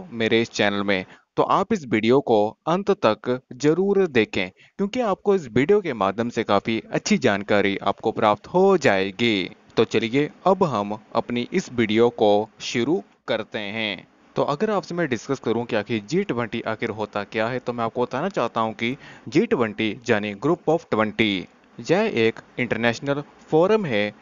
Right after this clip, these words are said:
जिसमें दुनिया के बीस सबसे बड़े और इंपॉर्टेंट देशों के लीडर्स मिलते हैं।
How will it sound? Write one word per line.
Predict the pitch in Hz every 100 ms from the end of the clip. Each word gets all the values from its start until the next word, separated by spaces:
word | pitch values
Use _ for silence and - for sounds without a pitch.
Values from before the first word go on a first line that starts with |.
| -
जिसमें | 120 139 135
दुनिया | 135 196 285 131
के | 117 101 - - 104
बीस | 117 110 113 - - - -
सबसे | 185 - 220 196
बड़े | 123 107 113 -
और | 113 113
इंपॉर्टेंट | 127 127 - 190 208 202 185 -
देशों | 120 139 - 226
के | - 117 104 98 -
लीडर्स | 110 104 139 - - 117
मिलते | 110 - 104
हैं। | 101 104 87